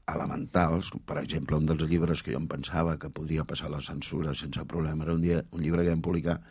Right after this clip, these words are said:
jo diria que l'any seixanta-sis, seixanta-sis, seixanta-set, que es deia Tres días de julio, de Luis Romero, que era un novel·lista que havia guanyat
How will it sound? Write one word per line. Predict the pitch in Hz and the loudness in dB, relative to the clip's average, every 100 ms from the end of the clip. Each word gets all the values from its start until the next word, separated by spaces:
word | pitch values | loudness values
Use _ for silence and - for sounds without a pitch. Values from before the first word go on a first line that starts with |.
| - - - - | -20 -20 -20 -4
jo | - | 2
diria | 131 127 | 6 6
que | 90 | 6
l'any | 90 92 | 4 6
seixanta-sis, | - - - 65 71 - - 107 82 - - - - | 2 0 0 -2 -2 -6 0 2 2 0 -10 -18 -14
seixanta-sis, | - 85 123 98 | -2 2 2 4
seixanta-set, | 92 90 80 87 - - - - - - - _ | 2 2 2 2 0 -20 -20 -18 -18 -20 -20 _
que | - | 2
es | 92 | 6
deia | 98 | 6
Tres | 87 117 101 | 8 6 8
días | 107 90 | 4 4
de | 87 | 2
julio, | - 85 78 87 | 2 2 4 6
de | 90 | 6
Luis | 95 98 | 6 6
Romero, | 87 90 98 82 | 4 6 6 4
que | 80 | 2
era | 90 85 87 | 2 4 4
un | 87 85 | 2 2
novel·lista | 92 85 85 73 - 90 | 4 4 4 2 0 2
que | 80 | 2
havia | 80 82 | 4 4
guanyat | 78 78 80 76 | 2 0 -2 -4